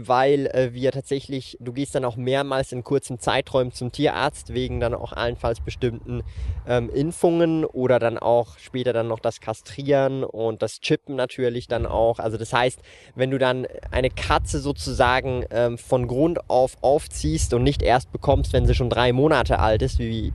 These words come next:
also wie wir das jetzt auch gehabt haben, dann hast du natürlich initial einfach einmalige Kosten mehr. Aber das sind nicht wiederkehrende Kosten, weil gechippt ist sie dann, <laughs> also die chippst du dann nicht jedes Jahr, die wird einmal im Leben gechippt in der Regel.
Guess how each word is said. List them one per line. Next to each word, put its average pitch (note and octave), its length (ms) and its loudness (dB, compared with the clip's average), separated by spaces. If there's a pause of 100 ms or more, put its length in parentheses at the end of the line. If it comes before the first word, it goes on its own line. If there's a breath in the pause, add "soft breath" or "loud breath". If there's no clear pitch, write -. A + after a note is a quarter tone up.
(220)
also G#2+ 240 -2
wie G#2+ 120 -4
wir C3+ 120 4
das A#2 140 4
jetzt - 320 -6
auch - 320 0
gehabt A2 380 -2
haben, A2+ 340 2 (380 loud breath)
dann B2+ 160 0
hast C#3+ 200 0
du E3+ 60 4
natürlich C3+ 240 0
initial C#3 480 2
einfach C3 320 0
einmalige B2 680 0
Kosten A#2+ 540 -2
mehr. A#2+ 260 2
Aber G#2 140 0
das A2+ 160 0
sind D#3+ 180 2
nicht C#3+ 240 -2
wiederkehrende E3 640 4
Kosten, D3 480 0
weil B2 160 2
gechippt B2 440 0
ist D#3 160 2
sie E3+ 100 2
dann, D3 180 2 (120)
<laughs> - 120 2
also C#3+ 260 2 (340 loud breath)
die C3 80 -4
chippst - 320 2
du C#3+ 60 4
dann C3+ 100 6
nicht C#3+ 140 -4
jedes C#3+ 180 0
Jahr, C#3+ 80 4
die B2+ 100 2
wird C3 120 2
einmal C3 320 2
im B2+ 100 -4
Leben C3 240 -2
gechippt D#3+ 400 -2
in D3 140 -2
der C#3+ 180 4
Regel. C#3+ 420 2